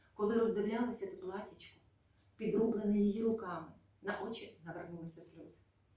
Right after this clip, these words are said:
Акуратні мамині стіпки потайного житла.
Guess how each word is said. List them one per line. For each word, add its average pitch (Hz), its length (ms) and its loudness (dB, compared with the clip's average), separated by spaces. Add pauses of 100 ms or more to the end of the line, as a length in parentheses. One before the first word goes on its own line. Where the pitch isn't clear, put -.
(520)
Акуратні 208 760 -2 (220)
мамині 202 440 0
стіпки - 500 -16 (640)
потайного 151 460 -8
житла. - 320 -20